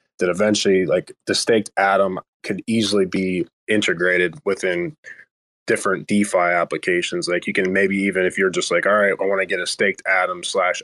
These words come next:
Atom pool going," or something like that, whether, whether it's on Osmosis or Juno Swap or whatever DEX, so to speak. So I think that could be, you know, added value for sure. And that's what the,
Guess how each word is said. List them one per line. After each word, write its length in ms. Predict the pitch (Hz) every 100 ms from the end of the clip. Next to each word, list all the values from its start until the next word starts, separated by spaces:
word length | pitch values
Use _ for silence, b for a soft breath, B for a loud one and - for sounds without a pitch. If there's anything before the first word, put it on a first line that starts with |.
| 95
Atom 320 | 92 92 92
pool 280 | - 82 80 -
going," 380 | 87 82 80 78
or 80 | 73
something 320 | 90 78 80
like 180 | 82 80
that, 340 | 80 80 80
whether, 320 | 90 87 90
whether 300 | 90 95 90
it's 140 | 87 92
on 120 | 87
Osmosis 920 | 85 76 - 90 90 - 92 90 87
or 160 | 78 76 - B B B B -
Juno 420 | 85 95 95 90
Swap 500 | 90 - 87 87 85
or 60 | 95
whatever 360 | 110 139 98
DEX, 360 | 78 80 76 - - - _
so 180 | - 87
to 100 | 80
speak. 320 | - 82 80
So 300 | - 85 85 - _ B _ -
I 40 |
think 220 | 104 151
that 140 | 147 120
could 140 | 110
be, 360 | 107 101 90 - -
you 80 |
know, 120 | 95 87
added 320 | 101 104 95
value 380 | 90 131 202 175
for 140 | 170 -
sure. 500 | - 196 185 170 -
And 240 | 82 80 _ _ _ _
that's 400 | 107 107 - - - -
what 160 | 110
the, 240 | 95 87